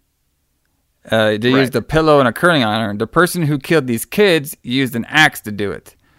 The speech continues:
Speaker 1: So are we
Speaker 2: Right.
Speaker 1: led to believe this happened at the same time? Or is there, like, a little gap between them? I'm guessing the Judy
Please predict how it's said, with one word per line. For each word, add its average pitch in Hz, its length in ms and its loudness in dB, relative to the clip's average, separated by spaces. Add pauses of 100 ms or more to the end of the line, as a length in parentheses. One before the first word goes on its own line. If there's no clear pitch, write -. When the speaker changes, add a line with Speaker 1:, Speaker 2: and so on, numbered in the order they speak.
(280)
Speaker 1:
So - 200 0
are 143 100 6
we 165 80 2
Speaker 2:
Right. 175 80 4
Speaker 1:
led 170 180 4
to 160 60 -2
believe 156 220 0
this 143 120 -2
happened 147 260 2
at 131 60 -4
the 107 60 -12
same 123 300 0
time? 226 580 2 (280)
Or 151 480 4
is 139 200 0
there, 151 160 2
like, 143 200 4
a 131 40 2
little 127 240 0
gap 151 380 2
between 196 400 -2
them? 196 340 0 (540)
I'm 143 220 0
guessing 190 600 2
the 135 100 2
Judy 156 460 0